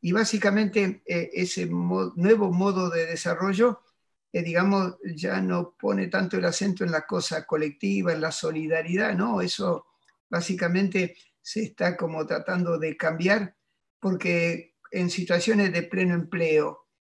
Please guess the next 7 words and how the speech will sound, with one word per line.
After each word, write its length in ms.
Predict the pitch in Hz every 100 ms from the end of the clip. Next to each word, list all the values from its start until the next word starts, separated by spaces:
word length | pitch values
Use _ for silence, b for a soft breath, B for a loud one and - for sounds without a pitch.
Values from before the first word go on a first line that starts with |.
| -
y 220 | 165 156
cuando 380 | - 165 165 160
predominaba 760 | 170 165 170 170 190 190 170
esta, 640 | 165 170 - - 160 160 165
estas 360 | 156 - - 170
economías 840 | 156 165 165 175 170 160 160 - 160
so-, 400 | 156 - - -